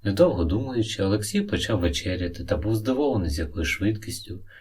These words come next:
чималі порції зникли з тарілок а разом із ним і відчуття голоду, що кілька хвилин тому нагадувало про себе.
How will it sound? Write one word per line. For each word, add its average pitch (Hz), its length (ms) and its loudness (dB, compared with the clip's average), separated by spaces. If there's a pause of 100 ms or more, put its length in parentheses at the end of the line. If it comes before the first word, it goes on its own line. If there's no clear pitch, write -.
чималі 87 400 2
порції 127 480 2
зникли 85 420 -2
з 71 80 -4
тарілок 95 640 -2 (500)
а 135 80 2
разом 143 380 0
із 107 160 2
ним 131 240 -2
і 107 60 6
відчуття 92 440 2
голоду, 110 540 0
що - 220 -4
кілька - 320 -6
хвилин 85 480 -4
тому 101 320 -4
нагадувало 85 560 -2
про 80 180 -6
себе. 85 380 -8